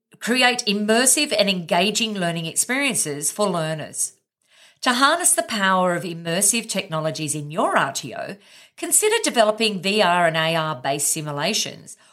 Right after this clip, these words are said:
or training modules that allow learners to practice complex tasks or develop practical skills in a safe simulated environment.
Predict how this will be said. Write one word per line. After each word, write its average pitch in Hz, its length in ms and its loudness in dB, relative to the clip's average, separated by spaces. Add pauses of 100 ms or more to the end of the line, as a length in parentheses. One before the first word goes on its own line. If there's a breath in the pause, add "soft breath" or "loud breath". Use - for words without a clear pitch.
or 320 120 -4
training 320 400 -2
modules 135 520 -4 (300 loud breath)
that 233 140 2
allow 240 460 4
learners 220 340 2
to 190 120 -2
practice 175 560 -2
complex - 680 0
tasks - 680 0 (260 loud breath)
or 233 120 2
develop 220 420 2
practical 214 760 -2
skills 175 600 0
in 180 160 -4
a 170 60 0
safe 196 420 2
simulated 151 600 -2
environment. 160 600 2